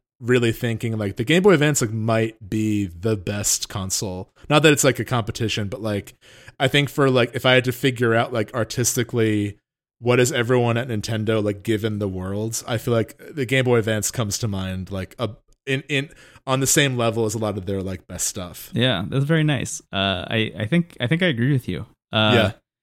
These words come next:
Speaker 2: the big, the big takeaway f-, for me, outside of the absence of Pokemon and, like, just wondering what the fuck that means,
Speaker 1: <laughs>
Speaker 2: um, is we finally got our wish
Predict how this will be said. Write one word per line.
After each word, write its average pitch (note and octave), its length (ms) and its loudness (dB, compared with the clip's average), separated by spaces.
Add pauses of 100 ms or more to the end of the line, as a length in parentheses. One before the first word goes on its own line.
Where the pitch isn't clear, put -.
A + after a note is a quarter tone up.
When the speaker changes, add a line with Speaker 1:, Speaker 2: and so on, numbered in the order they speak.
(260)
Speaker 2:
the D3 140 4
big, F#3 320 6
the F3 100 6
big G#3+ 360 2
takeaway F#3 640 2 (100)
f-, - 380 -14 (500)
for F3 220 2
me, F#3 280 6
outside C#3+ 440 4
of C#3 160 0
the B2+ 260 4
absence A2+ 420 0
of G#2+ 80 -4
Pokemon B2 600 2
and, G#2 200 0
like, G2 280 -4
just G#2 340 -6
wondering G#2+ 500 2
what A2 160 0 (140)
the C3+ 80 -2
fuck G#2+ 240 -2
that G#2 180 -2
means, A#2 320 0 (220)
Speaker 1:
<laughs> D#4 180 -6
Speaker 2:
um, A#2 440 4 (100)
is C#3 480 4 (240)
we E3 140 8
finally G3 720 4
got D3+ 320 4
our C#3 240 4
wish B2+ 580 2